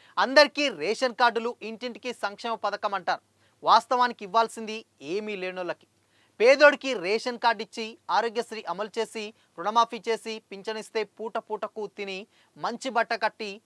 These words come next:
బతుకు సాగిస్తారు కదా. ఆకలితో ఉన్నోడిని ఆశ పెట్టడాన్ని, అందరినీ ఒక గంప కిందనే కమ్మితే లాభం ఎవరికి? బతుకులు బాగుపడ్డాయి ఎవరివి? అయితే నీతి ఆయోగ్ నివేదిక ప్రకారం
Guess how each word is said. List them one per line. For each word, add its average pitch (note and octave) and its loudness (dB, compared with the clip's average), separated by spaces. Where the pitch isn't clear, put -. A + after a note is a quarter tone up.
బతుకు D#3+ -4
సాగిస్తారు F3+ -2
కదా. D3+ -6
ఆకలితో A#3 2
ఉన్నోడిని A3 -2
ఆశ F#3+ -2
పెట్టడాన్ని, G3+ -2
అందరినీ G3+ -4
ఒక G3 -2
గంప F3 -2
కిందనే G3+ -8
కమ్మితే F#3 -8
లాభం D3+ -4
ఎవరికి? C#3+ -10
బతుకులు B3 -2
బాగుపడ్డాయి G3 -2
ఎవరివి? F#3+ -4
అయితే F3 -6
నీతి C4 -2
ఆయోగ్ B3+ 4
నివేదిక G3+ -2
ప్రకారం B2+ -8